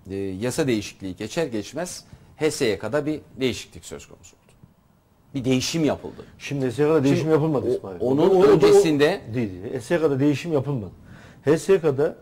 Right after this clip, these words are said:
Speaker 2: değişim yapamıyorsunuz. O
Speaker 1: Hayır,
Speaker 2: kanun,
Speaker 1: daireler
Speaker 2: kanun,
Speaker 1: arası.
Speaker 2: kanun, o kanun, e,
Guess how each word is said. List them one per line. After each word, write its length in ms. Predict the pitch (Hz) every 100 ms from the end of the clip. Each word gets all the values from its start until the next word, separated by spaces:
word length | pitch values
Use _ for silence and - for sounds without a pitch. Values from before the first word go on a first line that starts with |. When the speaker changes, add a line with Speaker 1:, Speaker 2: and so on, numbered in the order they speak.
| - 110 - -
Speaker 2:
değişim 360 | 123 147 190 160
yapamıyorsunuz. 580 | 139 151 101 - 90 - _ -
O 40 | -
Speaker 1:
Hayır, 120 | 135
Speaker 2:
kanun, 180 | 175 214
Speaker 1:
daireler 520 | 113 120 226 156 170
Speaker 2:
kanun, 20 |
Speaker 1:
arası. 500 | 151 131 202 131 92 - - - -
Speaker 2:
kanun, 440 | 190 214 170 175
o 120 | - 147
kanun, 440 | 196 175 170 160 - - _ _ 151
e, 260 | 147 139